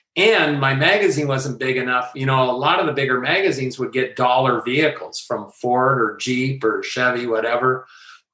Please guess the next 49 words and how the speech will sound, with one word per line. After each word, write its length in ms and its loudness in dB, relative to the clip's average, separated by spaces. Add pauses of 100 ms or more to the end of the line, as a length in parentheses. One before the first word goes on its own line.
(120)
Toyota. 580 2
They'd 220 2
give 160 4
'em 80 -2
dollar 340 4
vehicles 540 2
to 80 -6
build 340 2
up, 300 2
and 120 -6
then 140 -2
they 100 -2
had 180 0
to 100 2
write 260 4
about 320 0
'em 120 -6
for 160 -4
a 100 -4
period 360 0
of 160 -10
time 500 -10 (220)
in 120 -8
the 80 -8
magazine. 560 -2 (720)
Well, 120 -4
I 140 4
didn't 120 0
get 120 4
any 280 2
of 120 -2
those. 540 -6
So 460 0 (120)
I 180 4
would 200 2
get 180 0
these 380 -8
projects 640 0
done, 440 -8 (260)
and 120 0
then 140 2
to 120 0
do 160 0
the 100 -2
next 380 -2
one, 200 -2
I'd 200 -4
sell 460 0
them. 320 -6